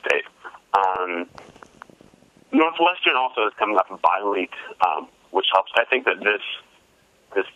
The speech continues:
worked out in that specific schedule, and I would actually l-, lean towards picking Northwestern coming in this,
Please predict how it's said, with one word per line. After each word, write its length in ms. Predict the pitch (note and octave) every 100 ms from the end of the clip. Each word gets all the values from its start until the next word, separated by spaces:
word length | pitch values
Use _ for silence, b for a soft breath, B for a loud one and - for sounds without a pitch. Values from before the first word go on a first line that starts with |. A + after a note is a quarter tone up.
| _ - _ _ _ _ _
worked 280 | G#2+ G#2+ -
out 140 | G2+
in 60 | G2+
that 160 | F#2+ -
specific 300 | F#2+ F#2+ -
schedule, 240 | G2+ F#2+
and 80 | G2
I 80 | G#2
would 100 | G#2+
actually 300 | F#2+ - G2+
l-, 340 | F#2 - F#2+
lean 240 | G2 F#2+ G2+
towards 380 | F#2+ F2 E2+ - - _ _ _ -
picking 320 | G2+ G2 F#2+
Northwestern 600 | F2+ F2 F#2 F#2 - F2+
coming 220 | F2 F2
in 100 | F2
this, 100 | E2+